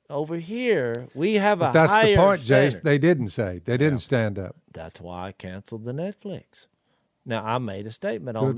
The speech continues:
Speaker 1: that
Speaker 2: you.
Speaker 1: because to me, that's one hundred percent clear. Now, all the things that happen within the, you know,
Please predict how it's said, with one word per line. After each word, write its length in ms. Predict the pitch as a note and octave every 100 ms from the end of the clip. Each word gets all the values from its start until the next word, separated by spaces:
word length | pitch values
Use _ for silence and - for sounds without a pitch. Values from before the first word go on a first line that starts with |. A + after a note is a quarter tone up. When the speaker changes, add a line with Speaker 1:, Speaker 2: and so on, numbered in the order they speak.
| D#3
Speaker 1:
that 100 | C3+
Speaker 2:
you. 180 | F3 C#3
Speaker 1:
because 420 | C3 B2+ D3+ C3
to 120 | - C3+
me, 160 | G#3
that's 280 | F3 F3 -
one 200 | A#2 F3
hundred 260 | G#3 G#3+ D#3
percent 440 | C3 - - C#3 -
clear. 380 | - F#3 - _ _ _ _ _ _ -
Now, 180 | C3 A#2+
all 340 | C3+ F#3+ A#3+
the 140 | G#3+ F3+
things 400 | G#3+ G#3+ G3 C#3+
that 140 | B2+
happen 420 | D#3 F3+ F3+ D3+
within 440 | C3+ C3 D#3+ D#3+ A#2+
the, 220 | F#2 D2 _ _ _ _ _
you 100 | A#2+
know, 120 | F2